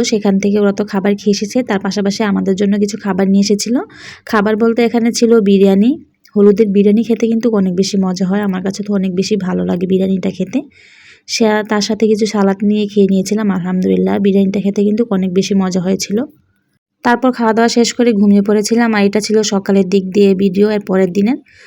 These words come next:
সকাল সকালে কিন্তু ঘুম থেকে উঠে তারপর আমরা সবাই গোসল করে নিয়েছিলাম, কারণ যেহেতু আমাদের চলনে যেতে হবে,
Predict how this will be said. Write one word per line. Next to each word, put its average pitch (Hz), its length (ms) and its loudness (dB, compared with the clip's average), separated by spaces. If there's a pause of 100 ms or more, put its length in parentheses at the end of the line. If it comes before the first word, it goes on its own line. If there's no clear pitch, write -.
(120)
সকাল 208 300 0
সকালে 220 340 0
কিন্তু 226 220 0
ঘুম 196 220 0
থেকে 202 240 0
উঠে 208 360 2
তারপর 202 320 -2
আমরা 196 200 0
সবাই 196 360 0
গোসল 196 260 -2
করে 202 220 0
নিয়েছিলাম, 196 500 0
কারণ 196 340 -2
যেহেতু 196 360 0
আমাদের 190 320 0
চলনে 190 400 -2
যেতে 202 220 -2
হবে, 202 280 -2